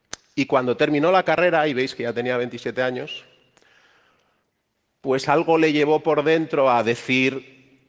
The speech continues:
"Mm, necesito descubrir nuevos horizontes, necesito emprender un camino lejos de mi casa", y decidió venirse a vivir a Madrid. Y la decisión es un poco rara, porque al menos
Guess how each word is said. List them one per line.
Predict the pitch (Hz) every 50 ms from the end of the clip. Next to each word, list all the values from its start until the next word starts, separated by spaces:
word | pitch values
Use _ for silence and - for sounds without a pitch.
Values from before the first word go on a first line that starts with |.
| _ -
"Mm, | 127 120 117 110 107 107 107 107 107 101 104 98 95 95 92 90 87 87 87 87 87 _ _ _ -
necesito | 110 113 117 - 113 - - 139 131 - 139 131
descubrir | 123 123 - - - 120 110 110 127 127 127 117 107 95 98 87 95 92
nuevos | 95 117 143 131 117 107 -
horizontes, | 113 95 95 - 101 85 85 - - - - - - - - - _ _ _ -
necesito | 87 - - 92 - 110 101 - 107 101 101 95
emprender | 95 95 104 92 92 95 98 98 95
un | 95 92
camino | - 90 98 110 113 110 101 107 101
lejos | 101 110 - - 98 92
de | 95
mi | 90 92
casa", | - 107 107 - - 107 123 156 _ _ _ _ _ _ - - - - - - - - _ _ _ _ _
y | - 147 160 185
decidió | 196 190 180 - 170 160 160 170 190 185 185 196 190 - - - - - - _ _ _ _ _ _ _ _ -
venirse | 98 104 110 135 151 139 - 147
a | 131
vivir | 131 123 127 135 131
a | 127
Madrid. | 120 123 123 139 180 175 175 - - - - _ _ _ _ _ _ _ _ _ _ - - - _ _ -
Y | - 117 123 123 120
la | 120 120 120 120 120 117 120 117 120 - - - _ _ _ _
decisión | - 131 139 - 147 - - 185 196 208
es | 190 -
un | 190 151
poco | 180 - 147 123
rara, | 107 101 95 98
porque | 87 107 92 -
al | 113 117
menos | 120 147 165 180 175 - -